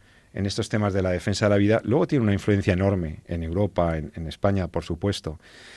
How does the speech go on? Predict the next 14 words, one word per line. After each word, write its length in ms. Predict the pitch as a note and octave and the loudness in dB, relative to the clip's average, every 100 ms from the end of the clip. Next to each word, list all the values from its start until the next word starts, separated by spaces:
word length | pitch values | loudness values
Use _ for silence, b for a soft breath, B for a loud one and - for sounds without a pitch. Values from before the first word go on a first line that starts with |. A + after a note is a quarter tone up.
| B B B B | B B B B
La 200 | D#3+ D3 | 2 4
noticia 420 | C3+ C#3 D3 D3+ | 4 2 4 4
dice 360 | C3+ C3 - C#3 | 4 2 0 -2
que 300 | - G#2 A2+ - _ _ | 2 2 2 -4 _ _
reconocen 800 | - G2+ F#2+ G#2 B2+ - E2 D#2+ - _ _ | -4 -2 0 0 0 -2 -6 -6 -16 _ _
como 320 | G2 F2+ F2+ | -4 -2 -4
persona 560 | _ F#2+ D#2 - B2+ F#2 | _ -6 -2 -2 0 0
con 160 | D3 | 0
derechos 580 | F#2+ F#2+ - G2 G#2 - _ _ _ _ _ _ _ | 0 0 0 -4 -4 -10 _ _ _ _ _ _ _
a 120 | - | 0
un 140 | G2+ B2+ | 2 0
feto 440 | - B2+ A#2+ B2+ | 2 2 2 2
no 140 | A2+ G#2 | 2 0
nacido 540 | F#2 - G2 F2+ D3+ | 0 -2 -2 -2 -6